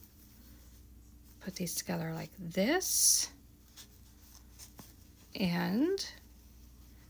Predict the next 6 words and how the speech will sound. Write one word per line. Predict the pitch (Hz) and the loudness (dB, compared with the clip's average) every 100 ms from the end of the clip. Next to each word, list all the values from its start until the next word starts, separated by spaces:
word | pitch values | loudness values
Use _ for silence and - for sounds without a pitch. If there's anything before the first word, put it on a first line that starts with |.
| - - - - - - - | -20 -20 -20 -20 -20 -20 -14
you'll | - - | -10 -6
kinda | - 311 330 311 | 2 6 8 8
get | 262 233 | 8 8
an | 208 | 6
idea | - 180 175 175 170 - | 6 4 4 4 4 4
of | 175 | 0